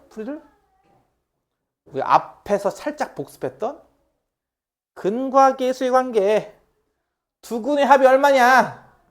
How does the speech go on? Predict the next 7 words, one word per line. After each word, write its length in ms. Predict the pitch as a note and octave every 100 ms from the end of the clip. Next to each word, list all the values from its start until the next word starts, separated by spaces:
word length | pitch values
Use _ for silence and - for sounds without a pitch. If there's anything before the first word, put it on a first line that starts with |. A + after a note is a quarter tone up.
| _ _ _ _ _ _ _ _ _ _ _ _ _ _ -
마이너스 400 | C#3 F#3 F#3 F3+
삼분의 380 | G3+ F3+ E3+
A겠네. 680 | E3+ F3+ F3 C#3 D3 C3+ - _ _ _ _ _ _ _ _ _ _ _
두 180 | - G3+
근의 300 | B3 D4 C#4
곱이 240 | - A#3+
얼마냐? 880 | B3 A#3+ C4+ C4+ A#3 B3 F3 B2+ -